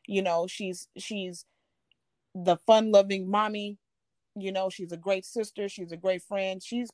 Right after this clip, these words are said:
perfect. She has a perfect world. And you have to create that, you know, so that people can, people can really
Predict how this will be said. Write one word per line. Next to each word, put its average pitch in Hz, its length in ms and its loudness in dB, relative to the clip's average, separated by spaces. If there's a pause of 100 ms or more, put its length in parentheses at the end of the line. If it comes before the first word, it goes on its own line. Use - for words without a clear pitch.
perfect. 240 460 -4
She 214 180 -6
has 190 240 0
a 165 80 -8
perfect 240 500 -4
world. 196 360 -2 (600)
And 185 200 -2
you 208 100 -6
have 220 300 0
to 233 80 -8
create 214 520 -6
that, 180 260 2 (760)
you 196 160 -4
know, 185 200 -2
so 190 200 -4
that 180 180 -4
people 185 420 -10
can, 170 320 -8 (1500)
people 220 240 -2
can 202 320 -4
really 208 380 2